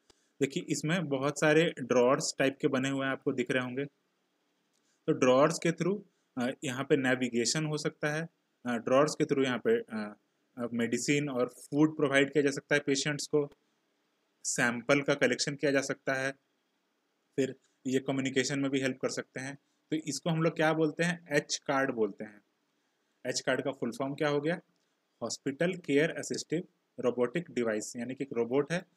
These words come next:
जो कि hospital care में assist कर रहा है, इसलिए इसको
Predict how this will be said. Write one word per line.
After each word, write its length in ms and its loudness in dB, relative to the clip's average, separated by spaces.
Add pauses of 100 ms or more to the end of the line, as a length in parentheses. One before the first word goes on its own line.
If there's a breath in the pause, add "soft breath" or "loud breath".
(240)
जो 80 0
कि 100 -4
hospital 560 0
care 240 0
में 180 -4
assist 460 -6
कर 60 -6
रहा 200 -10
है, 120 -20 (560)
इसलिए 240 -4
इसको 240 -6